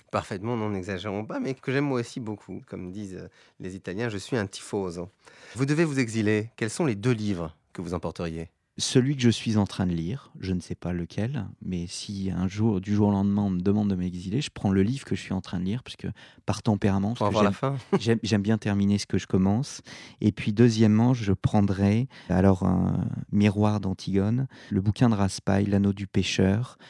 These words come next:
Speaker 2: qui est sur le conflit de la légitimité et de la légalité,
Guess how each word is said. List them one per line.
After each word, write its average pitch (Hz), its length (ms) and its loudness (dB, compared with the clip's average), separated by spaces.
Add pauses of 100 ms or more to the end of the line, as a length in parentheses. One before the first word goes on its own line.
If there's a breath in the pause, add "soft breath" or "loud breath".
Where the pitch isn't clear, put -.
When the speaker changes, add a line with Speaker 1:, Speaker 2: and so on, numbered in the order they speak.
(280 loud breath)
Speaker 2:
qui 95 240 0
est 104 60 4
sur - 360 0
le 90 180 4 (640)
conflit - 800 -2 (100)
de 98 140 0
la 90 140 0
légitimité 87 840 -6
et 92 40 -6
de 87 80 -4
la 85 100 -4
légalité, 82 720 -8